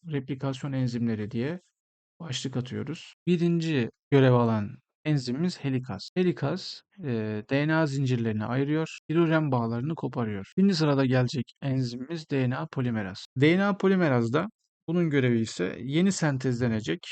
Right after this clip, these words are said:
zincirin ucuna nükleotitleri ekler. D N A polimerazın bir görevi daha var en sonda. E, hataların onarımında da görev alıyor. Buradaki hatadan maksat ne? Mesela normalde timinin karşısına adenin geliyor, değil mi?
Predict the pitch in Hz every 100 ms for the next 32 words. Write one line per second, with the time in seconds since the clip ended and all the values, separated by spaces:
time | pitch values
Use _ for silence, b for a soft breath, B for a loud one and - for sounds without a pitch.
0 | - 165 175 135 127 160 - _ 175 156
1 | 135 117 131 - _ 156 160 165 156 -
2 | - 143 127 117 - 101 - - _ _
3 | - 156 185 190 185 180 185 185 185 185
4 | 170 175 170 165 156 160 123 160 185 139
5 | 127 123 113 101 117 170 196 170 151 127
6 | 113 139 139 151 151 151 156 147 139 139
7 | 139 143 139 123 131 139 131 110 101 104
8 | 131 - _ 160 151 135 131 139 143 139
9 | 139 135 - 135 131 143 135 170 - _
10 | 131 127 131 127 131 135 135 131 127 120
11 | 143 - 143 143 139 131 131 143 131 139
12 | 135 131 113 104 143 151 123